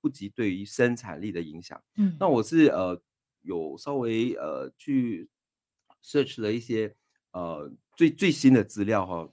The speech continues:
Speaker 1: 这是我国，呃，去年二零一零年发表在一个影响系数蛮高的，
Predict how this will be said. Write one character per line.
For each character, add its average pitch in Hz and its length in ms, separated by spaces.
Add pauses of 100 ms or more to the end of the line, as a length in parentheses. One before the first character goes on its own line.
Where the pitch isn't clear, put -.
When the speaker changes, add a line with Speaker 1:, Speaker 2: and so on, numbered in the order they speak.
(140)
Speaker 1:
这 123 300
是 - 180
我 82 380
国， 85 380 (300)
呃， 85 180
去 208 260
年 90 220
二 123 120
零 95 120
一 117 120
零 101 140
年 87 140
发 123 120
表 95 160
在 107 140
一 104 60
个 107 220 (260)
影 113 120
响 107 160
系 120 140
数 123 120
蛮 92 220
高 92 220
的， 82 340